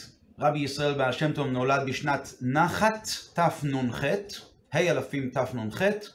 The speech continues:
ורבי שניאור זלמן נולד בשנת קהת, ה' אלפים תק"ה. שניהם נולדו למעשה בסמיכות לפרשת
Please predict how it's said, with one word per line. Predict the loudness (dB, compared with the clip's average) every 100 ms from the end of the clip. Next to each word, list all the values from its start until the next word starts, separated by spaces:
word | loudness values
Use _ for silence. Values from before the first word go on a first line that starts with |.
| -20 -20 -20 -12 0
ורבי | 2 2
שניאור | 2 2
זלמן | 4 6 6 4
נולד | 6 6 6
בשנת | 4 2 4 4 0 -14 -20 -20 _
קהת, | -4 0 6 6 4 -4 -14 -14 -8
ה' | -2
אלפים | 2 2 2 0 2 2 2
תק"ה. | 0 0 0 -2 -2 -4 -14 -20 _ 0 2 2 -4 -18 -20 _ _ _ _ _ -20 -20 -20 _ -20 _ _ _ _ _ -14
שניהם | -4 2 6 8 8
נולדו | 6 6 4 2 2 0 -6 -6
למעשה | -2 2 2 2 2 4 6 4 0 0
בסמיכות | 2 2 0 0 4 4 2 -4 -12 -14 -20 -6
לפרשת | -2 -2 0 2 2 2 4 4 0 -10